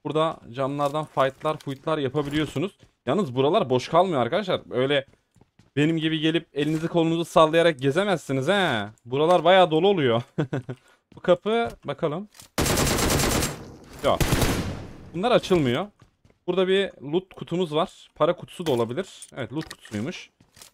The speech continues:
Burada da bir tane var. Aynı şekilde. Güzel lootlar. Oo, her yer kutu ya.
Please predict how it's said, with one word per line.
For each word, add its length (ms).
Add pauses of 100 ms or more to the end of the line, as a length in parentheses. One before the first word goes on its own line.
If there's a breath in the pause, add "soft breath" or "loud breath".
Burada 240
da 100
bir 80
tane 340
var. 280 (460)
Aynı 200
şekilde. 520 (2000)
Güzel 220
lootlar. 380 (200)
Oo, 480
her 160
yer 220
kutu 240
ya. 340